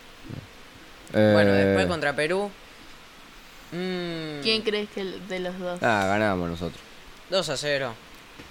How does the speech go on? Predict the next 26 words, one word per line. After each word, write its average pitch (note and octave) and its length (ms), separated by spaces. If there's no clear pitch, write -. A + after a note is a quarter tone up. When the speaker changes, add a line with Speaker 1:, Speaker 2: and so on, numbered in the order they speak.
Speaker 2:
Dos D#3+ 200
a D#3+ 60
cero C#3+ 240
gana C3 260
Speaker 3:
Puede G3+ 180
ser. F#3+ 140
Speaker 2:
Argentina. A2+ 380
Speaker 3:
Es G3 140
muy G3 680
dudoso. G3 560
Porque F#3 400
Perú G3 200
siempre G3+ 360
termina F3+ 480
perdiendo F3 600
en E3+ 80
todos E3+ 380
Speaker 2:
Mm. B2+ 640
Speaker 3:
los F3+ 140
encuentros F3+ 440
con E3+ 160
Argentina. E3+ 580
Y - 40
es - 1000
Speaker 2:
Siguiente C#3+ 280
tema. A#2+ 260